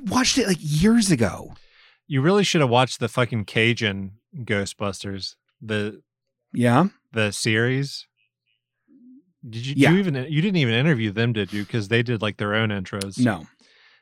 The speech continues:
Speaker 2: It's like a series.
Speaker 1: No, I didn't.
Speaker 2: And at the beginning, uh, it talks about how it's part of the Ghostbusters cinematic universe, and it has, like, a,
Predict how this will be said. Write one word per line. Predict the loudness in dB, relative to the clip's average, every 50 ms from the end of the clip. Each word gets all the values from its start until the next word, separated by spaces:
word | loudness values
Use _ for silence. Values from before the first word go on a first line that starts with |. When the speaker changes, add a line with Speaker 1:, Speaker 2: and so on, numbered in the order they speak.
| _ -6
Speaker 2:
It's | -6 -2 0
like | 0 2 2
a | 2
series. | 0 0 2 2 2 4 4 4 4 6
Speaker 1:
No, | 6 6 4
I | 4 2
didn't. | 2 0 0
Speaker 2:
And | 2 0
at | 0 0
the | 0 -2
beginning, | -2 -2 0 2 2 2 4 2 2 0 -2 -4 -6
uh, | -6 -4 -4 -4 -4 -6
it | -4
talks | -2 0 0 0 -2 -2
about | -2 -2 -2 0
how | 0 0 0 0
it's | -2 -8 -10
part | _ -4 -2 -2 -2
of | -4 -4
the | -6 -8 -8 -6
Ghostbusters | -4 -4 -4 -6 -6 -4 -4 -4 -4 -6 -8 -8 -8 -8
cinematic | -6 -4 -4 -2 -2 -2 -2 -2 -2 -2 -4 -6
universe, | -4 -4 -4 -4 -4 -4 -4 -4 -4 -6 -10 -16 _ _ _ _ _ _ -20 -20 -20 -20 _ _ _ _ _ _
and | -2 0 0 0
it | 0 0
has, | 0 0 0 0 0 0
like, | 0 0 0 0 0
a, | -2 0 0 -2 -2 -4 -8 -12